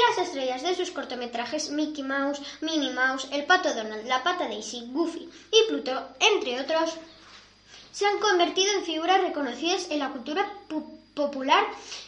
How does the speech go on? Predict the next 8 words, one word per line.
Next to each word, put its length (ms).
y 220
en 140
mascotas 540
de 240
The 80
Walt 260
Disney 320
Company. 460